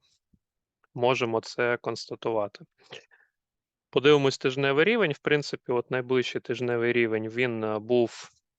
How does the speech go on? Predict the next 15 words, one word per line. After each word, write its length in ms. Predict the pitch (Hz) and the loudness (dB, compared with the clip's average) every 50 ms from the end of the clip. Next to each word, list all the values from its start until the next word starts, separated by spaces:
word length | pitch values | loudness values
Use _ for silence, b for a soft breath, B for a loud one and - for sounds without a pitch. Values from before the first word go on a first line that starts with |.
| _ _ _ _ _ - | _ _ _ _ _ 0
пройдений. 640 | - 156 180 220 220 190 180 165 160 156 151 147 - _ - - | 4 6 6 6 6 4 2 0 0 0 0 -2 -4 _ -12 -10
Оцей 300 | 135 131 - - 143 139 | -10 -4 0 0 0 2
найближчий 560 | 131 131 127 123 131 135 131 - - - 127 | 2 0 0 2 2 2 2 2 0 -2 -2
максимум, 580 | 123 123 120 120 - - - 123 113 113 113 113 | 0 0 0 -2 -2 -6 -8 -6 -6 -6 -4 -4
який 240 | 110 - - 120 | -4 -2 0 2
я 80 | 117 110 | 2 2
показував 720 | - 117 - - 120 120 113 110 120 113 110 110 110 - - - | 2 -2 -2 2 2 2 2 2 0 -2 -2 -2 -4 -4 -8 -6
по 460 | - 120 117 113 113 110 110 110 - | -2 0 2 2 4 4 2 0 0
S 260 | - 117 113 - - | -2 -4 -4 -4 -6
and 140 | 120 117 117 - | -8 -8 -8 -8
P, 280 | - 120 113 110 110 - _ _ _ _ _ _ _ _ _ _ _ _ _ _ _ _ _ _ _ _ _ _ _ _ _ _ _ - | -6 -6 -6 -6 -8 -10 _ _ _ _ _ _ _ _ _ _ _ _ _ _ _ _ _ _ _ _ _ _ _ _ _ _ _ -6
який 420 | - 135 127 131 - - 131 123 | -2 0 2 2 2 2 2 2
ще 160 | - - - 120 | 2 0 -2 0
не 120 | 123 127 | 0 0
пробитий, 560 | - 147 143 147 160 214 233 - - 160 151 | 0 0 0 2 2 2 2 2 2 0 0